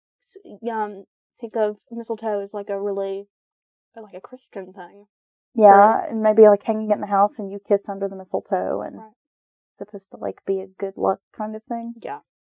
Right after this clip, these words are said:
Speaker 2: Puritans recognized that Christmas was deeply rooted in paganism, and they actually banned celebrations for, like, two decades when they came to America.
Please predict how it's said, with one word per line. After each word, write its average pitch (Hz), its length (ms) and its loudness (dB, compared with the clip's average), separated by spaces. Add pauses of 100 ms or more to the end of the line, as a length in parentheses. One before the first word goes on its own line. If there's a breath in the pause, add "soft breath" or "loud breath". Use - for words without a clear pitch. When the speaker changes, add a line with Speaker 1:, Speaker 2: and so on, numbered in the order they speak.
Speaker 2:
Puritans 359 580 8
recognized 233 680 8
that 202 120 0
Christmas 220 500 6
was 196 200 6
deeply 311 500 8
rooted 208 340 8
in 196 60 -4
paganism, 185 720 6
and 202 220 6
they 233 40 10
actually 277 340 4
banned 220 680 10
celebrations 220 1120 6 (460)
for, 208 140 6
like, 196 200 4
two - 200 -4
decades 185 480 4
when 180 100 -10
they 165 100 -4
came - 200 -6
to 175 100 -12
America. - 560 -2